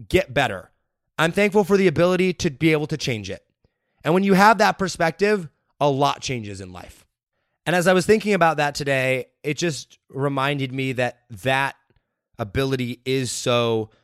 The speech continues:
valuable. It is so precious, and it is such a blessing to be able to live that and do that. And I wanted to share that with you because I think it can really change people's lives. And when you just take a step back and get perspective on things and recognize the ability that you have, it really can change your life.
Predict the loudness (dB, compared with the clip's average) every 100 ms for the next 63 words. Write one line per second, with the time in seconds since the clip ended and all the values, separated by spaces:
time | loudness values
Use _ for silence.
0 | -14 -4 -2 -2 -4 -6 -8 -4 -4 -2
1 | -2 -4 -4 -6 -6 -6 -10 -10 -10 -6
2 | -6 -4 -6 -6 -8 -6 -6 -10 -10 -6
3 | -4 -6 -8 -8 -8 -10 -10 -10 -6 -6
4 | -6 -10 -20 -6 -2 2 2 0 -6 -4
5 | -2 -4 -6 _ _ -8 -4 -4 -4 -4
6 | -4 -2 -2 -2 -2 0 2 2 0 -4
7 | -2 -4 -4 -4 0 -2 -4 -6 -6 -6
8 | -6 -4 -4 -4 -6 -4 -2 -2 -2 -6
9 | -6 -6 _ -14 -8 -4 -4 -4 -2 -2
10 | -2 -4 -4 -8 -12 _ _ _ _ -6
11 | -2 -2 -2 -8 -8 0 2 2 0 0
12 | -2 -4 -4 -2 -4 -6 -6 -4 -4 -6
13 | -8 -8 -8 -10 -12 -14 -14 -14 -12 -12
14 | -12 -14